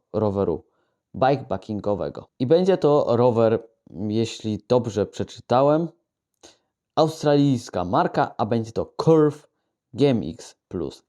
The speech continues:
Steel. Jak sama nazwa wskazuje, rower na ramię stalowe.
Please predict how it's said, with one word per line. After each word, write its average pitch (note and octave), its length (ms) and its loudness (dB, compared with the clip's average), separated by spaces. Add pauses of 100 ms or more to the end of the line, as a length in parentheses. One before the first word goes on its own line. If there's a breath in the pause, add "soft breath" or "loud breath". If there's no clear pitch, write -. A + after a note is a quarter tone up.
Steel. - 420 -12 (100)
Jak E2 260 -8
sama A2+ 240 -2
nazwa G#2 300 -4
wskazuje, A#2+ 680 -2 (420 loud breath)
rower A#2+ 680 0
na F2+ 160 -6
ramię E2+ 260 -6
stalowe. C#2 520 -8